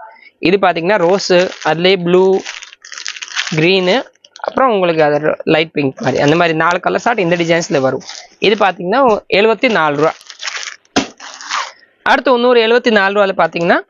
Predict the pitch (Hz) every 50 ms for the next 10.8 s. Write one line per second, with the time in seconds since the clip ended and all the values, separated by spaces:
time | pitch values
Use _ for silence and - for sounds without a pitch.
0 | _ _ _ _ _ _ _ _ _ _ _ _ _ _ _ - - - 156 -
1 | 165 185 220 247 262 247 262 254 208 180 185 190 180 175 - 226 - - 302 285
2 | 247 220 233 254 247 226 208 202 196 196 220 233 190 185 196 220 254 262 240 208
3 | 196 190 190 190 190 196 165 151 147 143 - 131 - - - - - 208 - -
4 | 247 240 - - 233 247 277 269 - 220 196 202 233 220 233 - - 208 214 240
5 | 233 226 208 190 190 202 233 240 240 208 190 190 214 240 - - 247 - - -
6 | 294 262 226 214 233 240 233 220 202 220 214 202 202 196 214 220 214 202 190 175
7 | 185 196 180 156 139 139 139 135 127 - 127 - - - - - - - - -
8 | - - 233 254 294 302 285 262 240 220 220 220 240 233 214 208 214 233 214 214
9 | 196 190 180 170 165 - - 240 254 254 233 226 - - 254 254 226 208 208 226
10 | 226 - 226 208 196 190 180 175 - 233 226 202 185 202 214